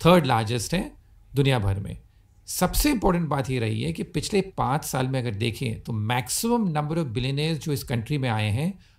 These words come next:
वो मैन्युफैक्चरिंग सेक्टर से आए हैं। आज इंडिया में सबसे ज़्यादा बिलियनर्स जो हैं, वो मैन्युफैक्चरिंग के हैं। तो इंडिया में मैन्युफैक्चरिंग की क्षमता है, पर हमने इसका पूरा पोटेंशियल अभी तक एक्सप्लॉइट नहीं किया है।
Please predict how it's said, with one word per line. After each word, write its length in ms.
वो 100
मैन्युफैक्चरिंग 680
सेक्टर 300
से 160
आए 140
हैं। 260
आज 280
इंडिया 280
में 140
सबसे 840
ज़्यादा 480
बिलियनर्स 440
जो 160
हैं, 440
वो 120
मैन्युफैक्चरिंग 800
के 80
हैं। 220
तो 220
इंडिया 300
में 100
मैन्युफैक्चरिंग 840
की 380
क्षमता 680
है, 360
पर 120
हमने 200
इसका 220
पूरा 320
पोटेंशियल 640
अभी 80
तक 80
एक्सप्लॉइट 500
नहीं 180
किया 320
है। 180